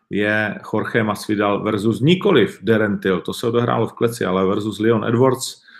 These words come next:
Jorge během rozhovoru tam přecházel, Leon Edwards, začal jej popichovat a vysmívat se mu a Masvidal říká: "Tak jako na mě nemůžeš takhle mluvit, mě nebudeš zhazovat,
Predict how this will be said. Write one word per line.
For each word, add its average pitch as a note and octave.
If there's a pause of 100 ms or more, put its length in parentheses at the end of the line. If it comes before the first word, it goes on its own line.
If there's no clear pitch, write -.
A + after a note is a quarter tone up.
(340)
Jorge A#2+
během A2+
rozhovoru A#2
tam F#2+
přecházel, A2 (100)
Leon G2
Edwards, A2+ (520)
začal G2+
jej G2
popichovat A2+ (680)
a F2
vysmívat A#2
se A2+
mu A2
a G#2+
Masvidal G#2+
říká: G#2+
"Tak -
jako B2+
na B2+
mě C3+
nemůžeš C#3+
takhle A2+
mluvit, G2+
mě A#2+
nebudeš C3
zhazovat, G2+